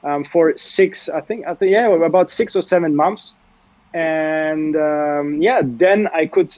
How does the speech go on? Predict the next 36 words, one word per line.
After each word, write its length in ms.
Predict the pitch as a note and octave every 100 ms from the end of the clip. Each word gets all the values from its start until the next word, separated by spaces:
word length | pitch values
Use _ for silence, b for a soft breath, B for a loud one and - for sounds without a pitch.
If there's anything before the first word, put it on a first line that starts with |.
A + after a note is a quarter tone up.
| -
I 60 | E3
could 200 | F3 E3
finally 340 | F#3+ G3 G3
say 260 | F#3 F3 F3+
on 140 | D#3+
the 100 | D3+
thirty-first 540 | C#3+ F3+ F#3 - F3+ F3
of 100 | D3
December, 540 | D3 E3+ E3+ E3+ D#3+
uh, 100 | C#3
two 160 | C3+ D#3+
thousand 480 | D#3+ D#3 C#3+ D3
and 220 | C3+ B2+ -
thirteen, 540 | D3+ - D#3 D#3 D#3+ _ _ _ _ _ -
um, 760 | C#3+ C#3 C3+ C3+ C3+ C3+ C3 - _ _ _
I 520 | D3+ D3 D3 C#3+ C#3+ C3+
quit. 340 | F3 - - _ _ _ _ _ _ _ _ _ _ _ _
So 280 | - - C#3
I 220 | C#3+ C3+
quit 340 | C3 E3+ F3+ -
from 240 | F#3 E3+
there. 340 | D3 C#3+ D3 C#3+ _ b b _
And 400 | E3 D#3+ D#3+ D3
this 160 | E3 G3
is, 240 | G#3 -
uh, 200 | F#3+ F3
the, 140 | D3+ D#3+
the 140 | C#3+
message 680 | D#3 F3 G#3+ - A#3 D#3 -
in 220 | E3+ D#3+
this, 240 | D#3 C#3+
uh, 180 | D3+ D3
in 140 | D3
this 160 | C#3+ D3
story 480 | - F#3 G3+ E3+ C#3
is 260 | C#3 C#3+